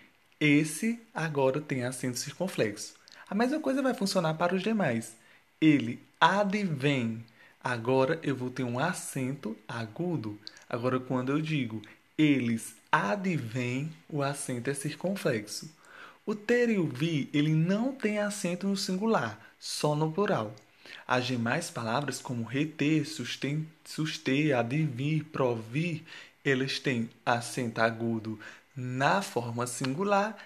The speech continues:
e acento circunflexo na forma plural. Além da acentuação dessas palavras proparoxítonas, paroxítonas, oxítonas e algumas outras regrazinhas dentro delas,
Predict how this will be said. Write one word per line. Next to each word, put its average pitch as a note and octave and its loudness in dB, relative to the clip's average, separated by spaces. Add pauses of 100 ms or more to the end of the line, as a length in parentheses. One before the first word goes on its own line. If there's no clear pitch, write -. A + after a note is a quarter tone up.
(160)
e G#3+ -4
acento G3+ -2
circunflexo D#3+ -2 (300)
na C#3 0
forma C#3 -2
plural. D#3+ -2 (1500)
Além A#3 2
da C4 -2
acentuação B2+ -2
dessas C3 2
palavras A#2 2
proparoxítonas, B2+ -2
paroxítonas, A#2+ -4
oxítonas A#2+ -4 (500)
e C#3+ 2
algumas D3+ 0
outras C#3+ 0
regrazinhas A#2+ -2
dentro B2+ -2
delas, A#2 0